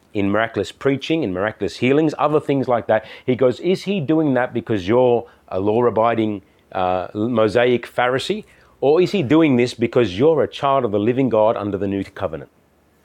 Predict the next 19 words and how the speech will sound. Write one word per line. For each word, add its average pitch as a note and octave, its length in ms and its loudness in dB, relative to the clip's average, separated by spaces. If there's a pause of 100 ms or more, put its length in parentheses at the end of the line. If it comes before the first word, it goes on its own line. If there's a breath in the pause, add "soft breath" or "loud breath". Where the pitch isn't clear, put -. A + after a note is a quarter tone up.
(840)
And G#2+ 220 -2
obviously B2 400 0
the F#2+ 140 2
answer F#2+ 340 0
is, C#3 320 -4 (380 loud breath)
<laughs> - 400 -20
because A2+ 320 0
you're F2+ 120 -2
a E2 40 -8
child A#2 300 0
of G2 80 -2
God A2 380 2
under A2+ 320 -2
the F#2+ 120 -6
new G#2+ 260 0
covenant, G2 480 -4
that F2 260 -8
this A#2 180 -2
blessing E2+ 480 -6